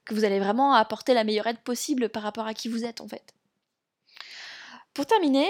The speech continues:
je vais vous donner un exemple concret de comment le fait de trouver mon propre Sparketype m'a aidé, notamment dans la direction que j'ai voulu donner à Floryteller.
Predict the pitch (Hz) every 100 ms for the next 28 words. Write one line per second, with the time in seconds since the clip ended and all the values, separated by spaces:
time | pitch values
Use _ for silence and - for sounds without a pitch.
0 | 440 - 254 226 254 285 262 226 294 262
1 | 214 208 277 - 220 - 392 392 - 285
2 | 285 - 220 240 - 262 247 277 285 262
3 | 214 214 294 226 214 - 247 233 226 285
4 | 294 - 269 - 214 226 - 214 254 311
5 | 240 220 - 233 220 - _ _ _ _
6 | _ _ _ _ - - 220 208 202 254
7 | 240 214 202 196 190 240 220 - 277 240
8 | 196 196 214 254 226 226 226 202 -